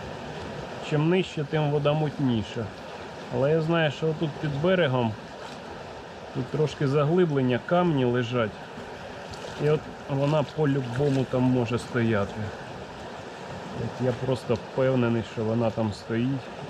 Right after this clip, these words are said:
і мене чекає. А, я вирішив, що на сьогодні з мене досить. А, наловився. Жодної форелі я сьогодні не побачив. Ні, я її побачив у воді, яка вона плаває. Прям під морду кидав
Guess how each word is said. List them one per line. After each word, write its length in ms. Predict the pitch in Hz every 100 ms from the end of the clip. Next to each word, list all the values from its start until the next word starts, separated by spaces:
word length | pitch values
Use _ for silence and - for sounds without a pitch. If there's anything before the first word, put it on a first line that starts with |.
| 120
і 40 |
мене 280 | 110 110 107 -
чекає. 400 | - 110 95 92 87 - - - - - - 156
А, 160 | 147
я 160 | 135 156
вирішив, 460 | 208 240 220 226 196
що 140 | 220 208
на 140 | 202
сьогодні 460 | - 185 208 196 180
з 60 |
мене 300 | 185 190 190 101
досить. 440 | 160 208 - 160 - - 135
А, 180 | 135 135
наловився. 840 | 160 196 190 214 214 - 156 123 110 - - 110 -
Жодної 360 | 190 240 233 214
форелі 420 | 208 214 220 202
я 160 | 196
сьогодні 360 | 175 190 196 196
не 120 | 190
побачив. 500 | 185 180 208 185 170
Ні, 140 | 196 214
я 180 | 185
її 120 | 175 165
побачив 600 | 196 196 196 - 190 180
у 60 |
воді, 320 | 196 185 214 240
яка 260 | 208 156 175
вона 340 | 160 156 151 131
плаває. 480 | 156 156 143 120 107 - - - -
Прям 200 | 220 220
під 160 | 208 196
морду 380 | 208 208 196 175
кидав 380 | 180 180 208